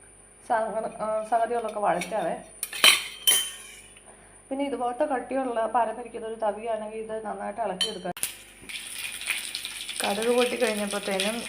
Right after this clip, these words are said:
ഇഞ്ചിയും പച്ചമുളകും കരിവേപ്പിലയും ഒക്കെ ഇട്ടു. ഇനി ഇതൊന്ന് ചെറുതായിട്ട് വാടി വന്ന് കഴിയുമ്പോഴത്തേനും സവാള ഇട്ടൊന്ന് വഴറ്റണം. സവാള അങ്ങ് വഴറ്റി കൊടുക്കണ്ട, ഒന്ന് നിറം മാറിയേച്ചാൽ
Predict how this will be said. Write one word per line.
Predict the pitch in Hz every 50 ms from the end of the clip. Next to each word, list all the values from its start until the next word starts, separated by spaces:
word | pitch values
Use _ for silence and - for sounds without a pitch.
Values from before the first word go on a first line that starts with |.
| - - -
ഇഞ്ചിയും | 202 202 202 - 214 214 202
പച്ചമുളകും | 220 196 190 - 190 185 185 185 190 196 196 202
കരിവേപ്പിലയും | 196 185 180 185 180 185 - 196 190
ഒക്കെ | 180 - 180
ഇട്ടു. | 170 160 - - 247 - - - - - - - - - - -
ഇനി | 262 285 277
ഇതൊന്ന് | 277 285 269 262 262 247 254
ചെറുതായിട്ട് | 247 220 226 226 220 214 226 240 - 262 262 247 - - -
വാടി | 226 220 208 214 208 220 208
വന്ന് | 196 196 202 208 202
കഴിയുമ്പോഴത്തേനും | 196 190 190 185 180 185 185 180 175 - 180 180 190 220 254
സവാള | 247 247 214 190 175 180 185 196 202
ഇട്ടൊന്ന് | 202 196 196 196 185 190 196
വഴറ്റണം. | 190 170 165 165 165 170 180 196 - - - - - - - - - - -
സവാള | 240 247 247 247 247 254 269 262
അങ്ങ് | 254 240 240 247
വഴറ്റി | 226 208 208 208 208 - 262
കൊടുക്കണ്ട, | 247 240 214 190 190 202 190 175 170 180 208 -
ഒന്ന് | 190 196 208 214 202
നിറം | 185 185 190 208 226
മാറിയേച്ചാൽ | 226 208 190 196 196 196 202 202